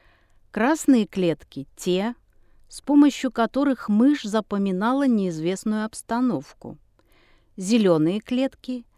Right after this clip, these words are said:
активировались при возвращении мыши в то же место спустя несколько дней. Хорошо видно, что формирование памяти и активация воспоминаний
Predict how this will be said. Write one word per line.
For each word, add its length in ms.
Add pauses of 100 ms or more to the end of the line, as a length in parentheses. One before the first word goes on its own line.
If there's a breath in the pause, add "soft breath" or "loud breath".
(380 soft breath)
активировались 1000 (120)
при 320
возвращении 1080
мыши 420
в 120
то 240
же 160
место 400
спустя 460
несколько 600
дней. 420 (840)
Хорошо 500
видно, 580 (460)
что 220
формирование 920
памяти 840 (120)
и 80
активация 840
воспоминаний 1000